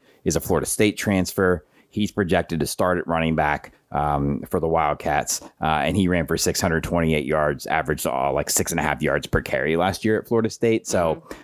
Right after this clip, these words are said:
Speaker 1: they got talent there to do that. They go to Texas. That's gonna be a tough one, right? 'Cause I, I think Texas will be better, um, but I do wanna talk about them for a second. However, they don't play Oklahoma.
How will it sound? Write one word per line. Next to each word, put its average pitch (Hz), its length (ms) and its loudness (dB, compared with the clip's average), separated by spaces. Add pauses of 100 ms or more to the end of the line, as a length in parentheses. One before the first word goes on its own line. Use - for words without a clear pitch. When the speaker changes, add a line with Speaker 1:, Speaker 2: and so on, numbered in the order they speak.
(140)
Speaker 1:
they 110 160 0
got 95 240 -2
talent 78 340 0
there 76 140 2
to 76 80 2
do 73 220 2
that. 73 320 0 (260)
They 101 140 0
go 101 240 0
to 190 40 0
Texas. - 680 -4
That's 92 200 0
gonna 123 120 2
be 110 80 4
a 104 40 4
tough - 280 -2
one, - 240 0 (160)
right? 71 280 2
'Cause 90 140 -4
I, 80 280 0
I 101 40 2
think 147 220 0
Texas 110 340 -2
will 90 140 4
be 78 120 2
better, 82 460 0 (300)
um, 85 500 0 (300)
but 80 100 0
I 82 60 2
do 85 120 0
wanna 95 160 2
talk 80 220 -2
about 69 240 -2
them 76 160 0
for 71 80 0
a 69 60 0
second. 69 400 0 (160)
However, 92 580 0 (520)
they 90 160 4
don't 104 380 -2
play 120 280 2 (680)
Oklahoma. 104 640 0